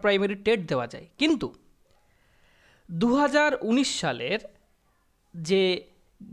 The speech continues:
গেজেটের অ্যামেন্ডমেন্ট হয়েছে তেরোই নভেম্বর, সেই গেজেটের আপডেট এখনো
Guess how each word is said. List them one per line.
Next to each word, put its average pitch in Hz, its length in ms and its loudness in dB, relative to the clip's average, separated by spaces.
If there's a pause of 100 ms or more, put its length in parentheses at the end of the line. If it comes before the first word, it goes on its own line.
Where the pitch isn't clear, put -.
গেজেটের 247 560 4 (100)
অ্যামেন্ডমেন্ট 214 560 4
হয়েছে 180 240 0 (120)
তেরোই 190 320 4
নভেম্বর, 170 440 2 (1120)
সেই 262 180 4 (120)
গেজেটের 208 440 0 (200)
আপডেট 202 480 0 (320)
এখনো 208 220 -2